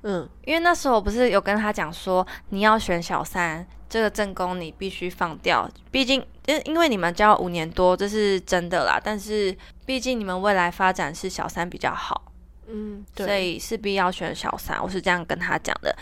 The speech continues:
Speaker 2: 但是半年之后他来找我，结果你知道他怎样吗？他两个人都没有放掉，小三仍然暧昧中，正宫仍然交往中。结果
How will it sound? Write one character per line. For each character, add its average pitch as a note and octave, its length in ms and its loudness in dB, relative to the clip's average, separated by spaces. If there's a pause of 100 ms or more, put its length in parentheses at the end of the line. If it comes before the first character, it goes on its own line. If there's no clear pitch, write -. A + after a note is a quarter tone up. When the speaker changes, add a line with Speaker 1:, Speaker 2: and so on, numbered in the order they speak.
(220)
Speaker 2:
但 E4 200 8
是 F4+ 100 6
半 F4 240 10
年 C4+ 220 4
之 C4+ 200 6
后 C#4 160 12
他 C4 180 10
来 G3 140 10
找 E3+ 280 2
我， - 280 6 (360)
结 A3 180 2
果 A3+ 160 6
你 F#3+ 120 -2
知 F#3+ 80 0
道 F#3 60 4
他 G3+ 120 4
怎 - 160 -6
样 D#3 120 -4
吗？ B2 220 -2 (220)
他 C4 200 8
两 G#3+ 180 6
个 F3 100 0
人 F3+ 60 0
都 F#3 80 -2
没 G3+ 80 0
有 E3+ 100 6
放 E3 280 2
掉， - 220 4 (240)
小 F#3+ 260 6
三 A3+ 240 8
仍 A3+ 140 8
然 G3+ 160 8
暧 G#3 180 4
昧 G3 160 4
中， F#3 360 2
正 A3+ 220 2
宫 G#3 200 6
仍 G3+ 140 6
然 E3+ 180 2
交 F3 200 2
往 E3+ 220 2
中。 E3 260 -2 (760)
结 G3 140 -4
果 G3 300 2